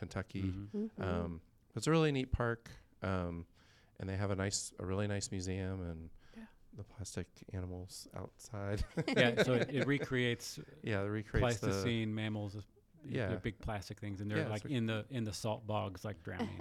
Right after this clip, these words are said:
Speaker 3: <laughs>
Speaker 1: Yeah, I think they
Speaker 3: It's a
Speaker 1: probably
Speaker 3: good
Speaker 1: got
Speaker 3: depiction of a salt lick, though, 'cause you're like, "What is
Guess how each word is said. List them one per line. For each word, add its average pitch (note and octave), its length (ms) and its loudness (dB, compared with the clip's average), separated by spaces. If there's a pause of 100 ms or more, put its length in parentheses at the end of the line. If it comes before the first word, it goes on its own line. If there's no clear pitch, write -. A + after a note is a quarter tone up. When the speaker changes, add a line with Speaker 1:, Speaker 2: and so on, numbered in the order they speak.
(160)
Speaker 3:
<laughs> - 300 -8
Speaker 1:
Yeah, D3+ 340 8
I B2+ 80 4
think D3 320 -4 (140)
they A#2+ 100 4
Speaker 3:
It's C3 140 0
a F4 120 -2
Speaker 1:
probably G#2+ 340 2
Speaker 3:
good G2 140 -4
Speaker 1:
got G2 80 -2
Speaker 3:
depiction B3 300 -4
of B3 140 -4
a A#3 80 -4
salt G3 320 -2
lick, F3+ 240 -6
though, F3+ 300 -2
'cause A#3 140 -8
you're A#3+ 120 -2
like, C4 160 -4
"What D4+ 180 -10
is E4+ 120 -8